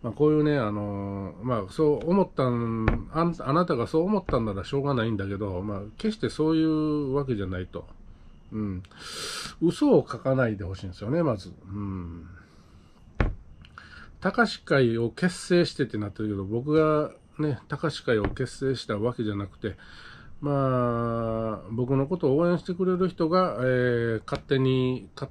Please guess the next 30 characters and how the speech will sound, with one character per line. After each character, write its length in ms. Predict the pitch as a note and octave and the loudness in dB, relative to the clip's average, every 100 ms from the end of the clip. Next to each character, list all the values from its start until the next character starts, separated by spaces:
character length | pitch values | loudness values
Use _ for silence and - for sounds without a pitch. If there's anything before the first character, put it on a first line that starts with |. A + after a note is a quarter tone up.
| - - | -12 -4
手 60 | D3 | -2
に 40 | |
と 100 | C#3 | 0
い 60 | G#2 | -4
う 80 | G2 | -4
か、 100 | G2 | -6
ま 300 | G#2 F#2+ - | -4 -4 -6
あ、 260 | - - - - - | -12 -18 -20 -20 -10
ま 140 | A2 G#2 | -6 -4
あ 20 | |
ま 440 | G2+ F#2+ - - G2+ | -4 -4 -6 -10 -8
あ 40 | |
ね、 240 | C#3+ C3 - | -6 -6 -8
あ 40 | |
の 600 | F#2+ F#2+ F#2 F#2 F#2 F#2 | -10 -8 -8 -8 -8 -8
ー、 40 | F2 | -8
た 120 | A2+ | -4
か 100 | A2+ | -4
し 120 | - | -6
会 300 | - G2 F#2+ | -4 -2 -2
み 200 | F#2+ G2+ | -6 -6
た 100 | G2+ | -6
い 20 | |
な 100 | F#2+ | -6
の 400 | F2+ F2+ F2+ A#2+ | -6 -6 -6 -6
を、 80 | A#2 | -8
ち 100 | - | -8
ょ 20 | |
っ 40 | |
と 80 | G2+ | -8